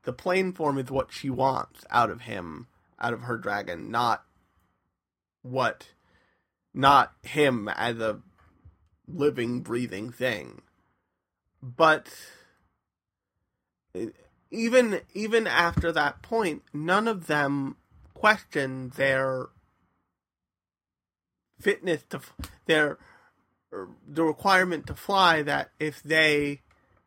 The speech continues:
fall in love with someone else, then they're screwed. And we see, we see that happen in this show when Hisone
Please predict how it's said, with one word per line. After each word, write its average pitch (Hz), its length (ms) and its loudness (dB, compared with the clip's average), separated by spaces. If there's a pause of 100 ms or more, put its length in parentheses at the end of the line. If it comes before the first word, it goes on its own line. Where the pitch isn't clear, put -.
(420)
fall 180 200 8
in 170 80 4
love 202 220 6
with 180 160 -2
someone 139 320 -2
else, 127 460 -8 (560)
then 131 220 -2
they're 143 120 -2
screwed. - 500 -2 (160)
And 131 360 -2
we 156 160 -4
see, - 300 -10 (280)
we 196 160 -4
see 214 280 -6
that 196 280 2
happen 165 600 2
in 131 240 -8
this 127 140 -6
show 127 360 -4
when 127 540 -4 (920)
Hisone 160 840 0